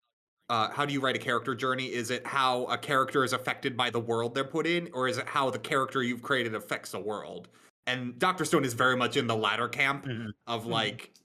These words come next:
Speaker 1: they are all strong personalities who go out to make
Speaker 2: Mm-hmm.
Speaker 1: something.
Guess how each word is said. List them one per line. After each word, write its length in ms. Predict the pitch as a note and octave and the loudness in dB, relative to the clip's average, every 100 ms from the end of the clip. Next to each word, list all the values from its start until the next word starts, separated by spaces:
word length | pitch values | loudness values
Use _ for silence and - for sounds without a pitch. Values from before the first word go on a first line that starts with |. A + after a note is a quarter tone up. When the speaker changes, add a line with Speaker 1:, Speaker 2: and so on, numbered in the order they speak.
| _ - | _ -8
Speaker 1:
they 240 | B2 D3+ | 2 4
are 220 | D3 D3 | 4 4
all 160 | C#3+ C3+ | 2 0
strong 540 | - - D#3 C#3 C3 | 0 0 2 2 0
personalities 920 | A#2 C#3+ A#2+ B2+ A#2 A2 G#2+ G#2 G#2 G2+ | -2 -2 0 0 0 0 -2 -4 -6 -8
who 120 | B2 | -4
go 260 | A#2+ B2 | 2 4
out 280 | A#2+ A2 - | 4 2 -2
to 80 | A#2+ | -10
make 240 | G#2+ G#2+ G#2+ | -6 -6 -4
Speaker 2:
Mm-hmm. 40 | |
Speaker 1:
something. 560 | - G2 - - - | -8 -8 -14 -18 -18